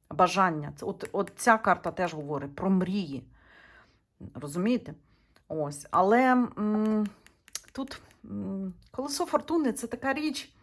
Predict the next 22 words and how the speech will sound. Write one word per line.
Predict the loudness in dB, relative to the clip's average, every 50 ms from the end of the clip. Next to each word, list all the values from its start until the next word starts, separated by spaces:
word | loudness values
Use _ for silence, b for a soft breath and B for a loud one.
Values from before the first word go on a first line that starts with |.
| b b b b b b b b b b b b b b b b b b b b b b b b b b b b b _ _
Фортуна — | -6 -4 -4 0 2 2 6 8 8 8
річ | 8 6 2
зрадлива, | 2 2 4 4 4 4 4 4 4 4 4 2 2 6
але | 8 8 8 8
все | 6 6 4 2
рівно | 4 4 6 6 4 4
справедливість | 4 2 0 0 2 0 0 -2 -2 -2 -4 -4
буде, | -6 -6 -6 -6
мої | -8 -8 -10 -10
дорогенькі. | -12 -12 -14 -14 -14 -12 -14 -14 -14 -16 -20 -20 _ _ _ _ _ _ _ _ _ _ _ _ _ _ _ _ _ _ _ _ _ _ _ _ _ -2
Поки | 2 2 2 2 2 0
що | 0 0 0
я | 2 4 4 6
не | 4 4
бачу, | 4 4 4 4 4 0 -6 -10
що | -10 -8 -6
наші, | -4 -4 -4 -4 -4 -6 -8 -8
е, | -10 -10 -12 -14 -16 -20 _ _ -12 -10 -10 -8 -8 -8 -10 -4 0
гаратнуть. | 2 2 2 2 0 0 0 0 0 -2 -6 -14 _ _ _ _ _ B B B B B B B B B B _ -16
Скоріше | -6 -2 0 4 4 4 4 4 2 2
за | 2 2 2
все, | 0 0 2 2 2 0